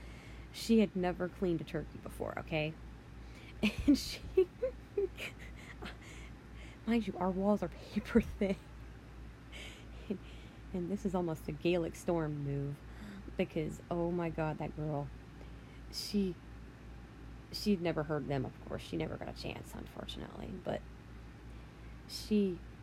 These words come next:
was sitting there, she yells, "Riley, hurry up and get down here." I was upstairs doing something, and I come running down. I said, "What's the matter?" She goes, "Get me a bag, quick." I said, "Why? What's going on?"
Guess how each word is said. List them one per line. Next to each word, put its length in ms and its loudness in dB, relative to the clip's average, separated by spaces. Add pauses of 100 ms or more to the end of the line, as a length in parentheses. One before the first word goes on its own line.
(680)
was 80 -2
sitting 300 -2
there, 200 -8
she 180 -10
yells, 340 -8
"Riley, 720 -4 (680)
hurry 220 2
up 140 -4
and 120 -2
get 140 -2
down 300 -6
here." 200 0
I 80 2
was 160 -2
upstairs 520 0 (1400)
doing 260 0
something, 360 -2
and 80 -2
I 60 -4
come 220 -4
running 200 -4
down. 240 -2 (460)
I 40 -8
said, 220 -6
"What's 140 -8
the 60 -8
matter?" 260 -4
She 160 -8
goes, 180 -4 (440)
"Get 220 -2
me 120 0
a 40 2
bag, 300 -2 (240)
quick." 220 -2 (720)
I 40 -4
said, 260 -4
"Why? 280 2
What's 200 -4
going 300 0
on?" 180 0